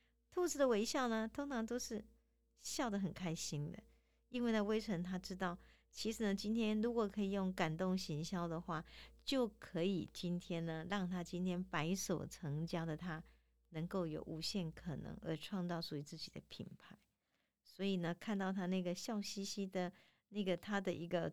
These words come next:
主要的吉祥物，那个大兔子的那个笑脸，我就不禁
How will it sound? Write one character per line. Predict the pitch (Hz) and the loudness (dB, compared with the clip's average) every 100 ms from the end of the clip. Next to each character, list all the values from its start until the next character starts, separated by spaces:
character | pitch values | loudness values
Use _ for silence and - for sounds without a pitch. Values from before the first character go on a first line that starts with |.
| - | -4
主 | - 170 151 | -4 -4 -2
要 | 202 196 | 2 2
的 | 165 170 160 - - - _ | 2 0 -2 -4 -14 -20 _
吉 | - 185 202 | -8 -2 0
祥 | 233 226 185 | 2 4 6
物， | 208 | 6
那 | 196 | 4
个 | 185 | 4
大 | 190 190 170 | 2 2 0
兔 | - 185 156 | -2 -4 -4
子 | - - - _ _ - | -8 -16 -20 _ _ -6
的 | 165 | -2
那 | 170 | 0
个 | 170 | 0
笑 | 180 190 156 | -2 -2 -2
脸， | - - - _ _ _ _ _ | -4 -10 -16 _ _ _ _ _
我 | 180 | -6
就 | 202 | -6
不 | 208 | -2
禁 | 208 208 208 208 208 | -2 2 2 2 0